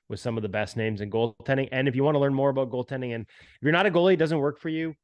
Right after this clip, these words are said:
to be perfectly honest, but if you wanna become a, you are a goalie, you wanna become a better goalie, whether you're a kid, uh, a goalie parent trying to help coach your, your son's or daughter's team for the first time 'cause you don't have a specialized goalie coach. Um, we have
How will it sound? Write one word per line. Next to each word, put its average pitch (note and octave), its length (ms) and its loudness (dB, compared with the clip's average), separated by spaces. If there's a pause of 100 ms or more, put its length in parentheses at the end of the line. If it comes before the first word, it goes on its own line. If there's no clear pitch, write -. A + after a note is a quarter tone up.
(140)
to C3+ 60 -8
be B2+ 120 -6
perfectly C3 440 -4
honest, C3 420 -4
but A#2+ 100 -4
if A2 60 -6
you B2 80 0
wanna B2+ 160 2
become B2 280 0
a, A2+ 140 0
you A#2 120 0
are B2 120 6
a B2+ 60 -2
goalie, C3+ 220 2
you B2+ 80 0
wanna A#2 160 -2
become A2+ 280 -8
a G2 40 -12
better A2 320 0
goalie, C3 380 2 (340)
whether A2 280 2
you're G#2 180 0
a F#2+ 140 -4
kid, D3 480 2 (320)
uh, G2 260 -2
a A2 60 -6
goalie B2+ 300 2
parent B2+ 300 -4
trying B2 260 -6
to A2 60 -2
help A#2 260 -4 (100)
coach - 380 -2
your, C3 260 0
your B2 200 -4
son's B2+ 540 -4
or A2+ 80 -4
daughter's A#2+ 460 -2
team B2+ 300 -6
for B2+ 120 -8
the A#2+ 80 -4
first B2+ 340 -4
time B2 240 -2
'cause G#2 120 -8
you G#2 60 -6
don't A2+ 140 -4
have A#2 120 -6
a B2 40 -2
specialized A#2 540 -2
goalie A2+ 300 0
coach. B2 340 -4 (460)
Um, G2 500 -4
we A#2 140 -2
have A2 360 0